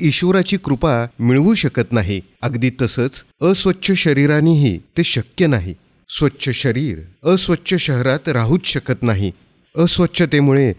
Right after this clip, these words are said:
अनेक आजारांचे जंतू पसरतात. आपण मागील भागात पाहिलंच आहे की या जंतूंचे स्रोत म्हणजे विष्ठा, माशा, अन्न, पाणी आणि हात. हे जंतू आपल्या अन्नात आणि शेवटी आपल्या शरीरात शिरतात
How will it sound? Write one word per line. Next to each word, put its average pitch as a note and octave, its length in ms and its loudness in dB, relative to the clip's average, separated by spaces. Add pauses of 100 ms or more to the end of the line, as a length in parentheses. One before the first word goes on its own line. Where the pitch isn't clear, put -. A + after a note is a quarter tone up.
अनेक C3+ 360 2 (120)
आजारांचे A#2+ 680 0 (260)
जंतू C#3 380 2
पसरतात. A2 580 -2 (300)
आपण D3+ 240 0
मागील C#3 360 2
भागात C#3+ 260 0 (140)
पाहिलंच B2+ 380 0
आहे G#2+ 220 -2
की F#3 240 -2
या F#3+ 120 2
जंतूंचे E3+ 600 0
स्रोत E3 380 -2
म्हणजे D#3+ 400 2 (120)
विष्ठा, B2+ 500 -2
माशा, A#2+ 460 -2 (100)
अन्न, C#3+ 360 2 (240)
पाणी C#3+ 380 2 (140)
आणि D3+ 180 2
हात. B2 220 0 (380)
हे - 140 2
जंतू C#3 500 0
आपल्या D3+ 320 -6
अन्नात B2+ 380 0 (140)
आणि C3+ 180 2
शेवटी D#3+ 440 0
आपल्या D3 340 -4
शरीरात C#3+ 480 2
शिरतात B2 440 -2